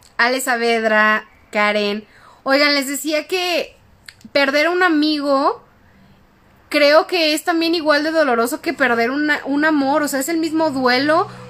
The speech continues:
porque los quieres mucho, hay amigos que llegan a ser tu familia. Entonces, como aquí nos mencionaba Rick Sosa, si pierdes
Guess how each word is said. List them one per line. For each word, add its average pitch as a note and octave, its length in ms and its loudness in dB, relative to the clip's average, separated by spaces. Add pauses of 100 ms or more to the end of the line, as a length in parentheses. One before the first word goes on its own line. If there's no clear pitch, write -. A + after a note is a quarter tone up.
porque C4 280 -2
los C4 180 0
quieres D#4 300 -2
mucho, C#4+ 400 0
hay C4+ 160 2
amigos D4+ 320 -2
que C#4+ 100 -4
llegan B3+ 220 -2
a C4+ 60 -2
ser A3+ 160 -6
tu C4+ 100 -12
familia. G#3 560 -6 (640)
Entonces, A#3 600 -4 (420)
como C4 220 0
aquí C4 200 0
nos D4 140 -2
mencionaba B3 460 0
Rick B3+ 240 -4
Sosa, C4+ 480 -4 (520)
si - 260 -8
pierdes D4 600 -2